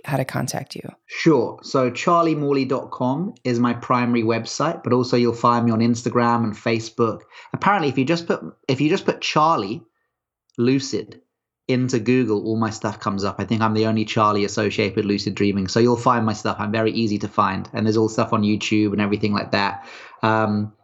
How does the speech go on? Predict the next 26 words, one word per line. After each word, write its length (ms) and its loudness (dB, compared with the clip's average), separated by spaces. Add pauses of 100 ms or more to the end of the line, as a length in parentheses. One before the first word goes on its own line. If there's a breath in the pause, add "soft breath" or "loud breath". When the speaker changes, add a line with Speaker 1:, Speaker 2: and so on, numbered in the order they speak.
Speaker 2:
and 140 2
the 40 2
books, 380 0
again, 380 2
anywhere 320 0
that 100 -4
sells 320 0
books, 420 0
Amazon, 540 0
Barnes 300 0
and 100 0
Noble, 640 0
eBay, 520 2
whatever, 400 2
you'll 200 0
find 280 0
my 100 0
books. 460 -4 (420 loud breath)
Um, 280 0
the 60 0
first 440 -2
two 240 0
are 120 0
on 140 -2
lucid 340 -2
dreaming, 500 -2